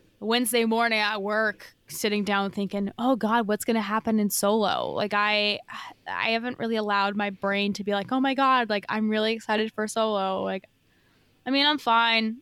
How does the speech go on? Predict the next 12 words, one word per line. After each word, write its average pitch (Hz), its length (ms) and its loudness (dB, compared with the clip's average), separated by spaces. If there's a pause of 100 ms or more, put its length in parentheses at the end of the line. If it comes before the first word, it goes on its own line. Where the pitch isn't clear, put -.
(120)
I 233 140 0
could 247 140 -2
wait. 208 360 0
I'm 240 160 -2
almost 277 360 -2
more 226 180 4
excited 208 420 -2
for 202 140 -4
Infinity 202 520 0
<laughs> - 440 2
War 254 220 2
anyways. 240 680 2